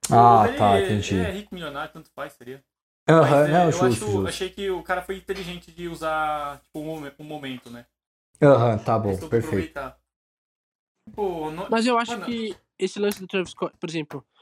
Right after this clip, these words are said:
Speaker 3: especificamente o que rolou ali, eu acho que não foi por conta da pandemia, não. Eu acho que o, por-, e-, o Fortnite especificamente já, já fez isso há muito tempo atrás, tipo, quando nem teve, nem, a gente nem tava em pandemia nem nada.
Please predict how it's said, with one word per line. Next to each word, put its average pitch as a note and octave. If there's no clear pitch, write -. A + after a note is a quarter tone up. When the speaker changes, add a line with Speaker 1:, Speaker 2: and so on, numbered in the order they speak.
Speaker 3:
especificamente E3
o E3
que F3+
rolou D#3+
ali, D#3
eu F#3+
acho G3+
que -
não B3+
foi G#3+
por F#3
conta F#3
da -
pandemia, F3+
não. C#3+
Eu D3
acho E3
que -
o, G3
por-, G3
e-, G3
o A3
Fortnite F#3+
especificamente D#3+
já, F#3
já D#3+
fez G#3
isso G#3+
há -
muito G#3+
tempo D#4
atrás, F3+
tipo, D3+
quando F3
nem G3
teve, G#3
nem, F#3
a -
gente E3+
nem F#3+
tava A3+
em G3
pandemia E3+
nem E3+
nada. C3